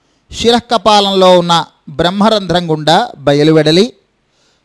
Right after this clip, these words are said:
ప్రాకృత శరీరాన్ని విడిచి పరమపదాన్ని అలంకరించారు రామానుజుల వారు. ఆనాడు శనివారం, మాఘశుద్ధ దశమి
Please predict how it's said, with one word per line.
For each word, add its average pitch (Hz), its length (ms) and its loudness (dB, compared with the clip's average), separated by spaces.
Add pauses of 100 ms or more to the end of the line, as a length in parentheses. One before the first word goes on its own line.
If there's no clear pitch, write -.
(120)
ప్రాకృత 254 480 -4
శరీరాన్ని 165 580 -4
విడిచి 175 500 -4 (1200)
పరమపదాన్ని 165 920 0
అలంకరించారు 143 920 -2
రామానుజుల 127 580 0
వారు. 123 260 0 (1300)
ఆనాడు 135 500 2 (500)
శనివారం, 139 640 0 (1080)
మాఘశుద్ధ 143 840 -2
దశమి 143 640 -4